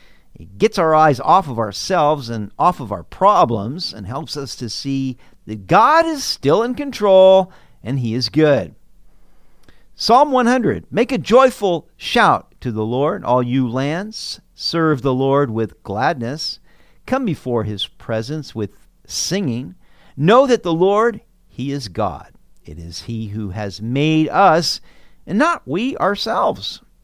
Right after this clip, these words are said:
We are his people and the sheep of his pasture." Make a joyful shout, all you lands. Now, the, the call to make a joyful shout to the Lord was not only to the Jews,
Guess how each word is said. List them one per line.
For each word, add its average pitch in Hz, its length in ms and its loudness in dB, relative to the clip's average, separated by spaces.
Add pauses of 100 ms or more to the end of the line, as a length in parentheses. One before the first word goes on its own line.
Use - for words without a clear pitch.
(280)
We 120 180 -6
are 117 100 0
his 135 220 -10
people - 520 -10 (200)
and 92 160 -14
the 90 100 -12
sheep - 380 -8
of 139 100 -12
his 175 180 -10
pasture." - 640 -10 (1600)
Make 247 180 0
a 339 60 0
joyful 285 480 0
shout, 240 400 4
all 214 180 6
you 240 220 0
lands. 220 760 0
Now, 160 140 -10
the, 185 260 -6
the 175 120 -2
call 202 540 4
to - 140 -4
make 147 220 0
a 135 80 0
joyful 123 460 -2
shout - 480 -4
to 120 80 -10
the 120 100 -2
Lord 127 320 -2
was 135 180 -6
not 180 200 2
only 170 260 2
to 143 140 -8
the 113 100 -6
Jews, 214 580 -4